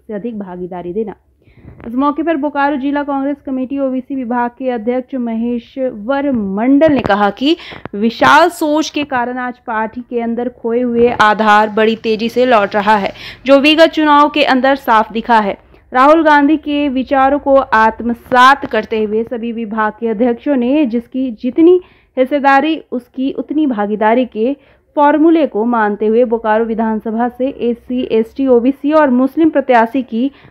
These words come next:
मांग हम लोग करते हैं। बोकारो विधानसभा का सामाजिक समीकरण भी इसी के अनुकूल है, इसलिए पार्टी के शीर्षस्थ नेताओं को भी इसी सामाजिक समीकरण के तहत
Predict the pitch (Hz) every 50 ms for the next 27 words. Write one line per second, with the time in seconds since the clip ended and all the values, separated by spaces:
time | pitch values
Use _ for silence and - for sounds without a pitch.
0 | _ - 233 233 247 254 269 302 320 311 254 226 214 214 - 190 180 - 185 180
1 | 180 180 - - _ _ _ _ - _ _ _ _ _ 220 247 254 294 302 320
2 | 370 370 359 302 349 339 330 330 339 339 294 320 311 311 330 320 320 320 277 269
3 | 262 254 247 247 285 - 302 285 - 285 254 247 247 247 247 254 240 247 269 285
4 | 277 254 254 247 285 277 - 254 233 - 269 254 - 262 262 - 226 220 214 214
5 | - - 233 220 220 202 - 220 226 - 269 269 277 262 - 214 208 208 214 254
6 | 233 - 247 240 254 269 262 - - 233 220 208 - 254 254 254 _ - 285 254
7 | 240 226 226 220 220 220 220 220 226 247 247 240 - 240 226 214 214 233 269 302
8 | - 277 - 320 311 - 311 254 240 233 226 220 254 269 - - 254 226 220 214
9 | - 226 226 240 247 233 - 226 233 254 247 - 254 254 269 240 - -